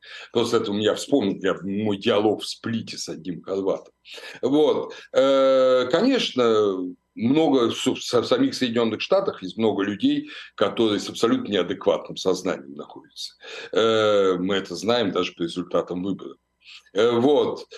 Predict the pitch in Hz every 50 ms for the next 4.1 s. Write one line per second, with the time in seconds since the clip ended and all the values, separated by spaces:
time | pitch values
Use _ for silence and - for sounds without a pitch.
0 | - - - - 117 120 123 123 123 123 - 160 156 139 - - - - - 147
1 | 143 143 139 135 131 131 123 117 120 117 117 117 120 123 120 120 120 117 117 113
2 | 113 - - - 185 170 143 - - 135 131 135 156 - - - - - _ -
3 | 113 113 113 110 120 139 131 120 113 - - 131 143 139 - - - 117 120 117
4 | 117